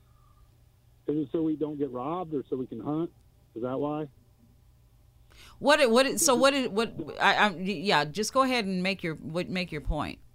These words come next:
Speaker 2: 'Cause there, we mean, there, there could be a whole lot of, so what, what is it that you're
Speaker 1: Mass,
Speaker 2: saying?
Speaker 1: the big, the biggest mass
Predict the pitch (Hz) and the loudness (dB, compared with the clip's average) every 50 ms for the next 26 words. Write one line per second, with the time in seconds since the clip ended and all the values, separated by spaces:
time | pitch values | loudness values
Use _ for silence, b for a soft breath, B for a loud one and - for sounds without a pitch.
0 | _ - - - - - - - 120 - 156 139 160 175 147 113 165 170 175 180 | _ -20 -20 -20 -20 -20 -20 -14 -10 -10 -8 -4 -4 -4 -2 -2 -4 -4 -2 -2
1 | 175 165 165 160 147 139 165 170 165 190 165 160 165 123 104 123 190 175 143 165 | -2 -2 -2 -2 -2 -2 -2 -2 -2 -2 -4 -2 -2 -2 0 2 2 2 2 2
2 | 147 139 135 B B B B B B B - 214 196 233 247 208 180 233 247 247 | 0 -2 -6 B B B B B B B 0 2 2 2 2 2 2 2 2 2
3 | 247 214 196 208 175 196 190 185 190 190 190 - - 160 131 87 - - 139 180 | 2 2 0 -2 0 0 0 0 0 0 0 0 0 0 -2 -4 -6 -6 -4 -4
4 | 196 208 - - - 165 151 - 196 208 220 - - 180 180 180 175 170 | -4 -4 -6 -6 -8 -6 -4 -4 -4 -4 -6 -8 -8 -6 -6 -4 -4 -6